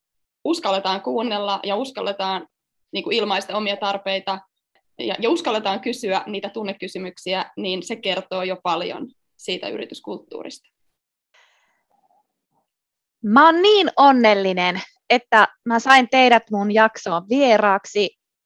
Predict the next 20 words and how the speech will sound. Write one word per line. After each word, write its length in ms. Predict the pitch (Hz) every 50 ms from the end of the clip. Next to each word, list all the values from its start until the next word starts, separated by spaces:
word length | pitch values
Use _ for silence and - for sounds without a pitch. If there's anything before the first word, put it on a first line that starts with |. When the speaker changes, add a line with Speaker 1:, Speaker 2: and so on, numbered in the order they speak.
| _ _ _
Speaker 2:
Tää 140 | - 220 226
on 80 | 233 220
todella 380 | 277 294 294 349 330 302 240
inspiroivaa 800 | 220 220 226 233 - - - 220 196 202 202 196 185 196 190 190
tää 180 | - 185 185 190 -
keskustelu 840 | 262 254 269 - - _ 427 - - _ 240 220 208 202 208 202 - _ _ _
ja 80 | 226 214
pingis 560 | 220 - 277 269 247 240 233 220 226 - - -
ja 80 | 214
kaikki. 680 | 208 - 220 214 202 208 - _ _ - - 214 - _ _ _ _ _ _ _ _ _
Ja, 200 | - 233 208 202 - -
ja 100 | 262 269
niin 140 | 330 -
kuin 120 | - 349 339
on 100 | 311 294
todettu, 720 | - 381 381 370 330 208 - _ _ - 240 240 - - -
että 180 | - 254 - 262
jos 180 | 269 - 247
vaan 300 | 277 285 277 269 262 226 - _ _ _ _
tosiaan 380 | - 311 302 320 302 285 269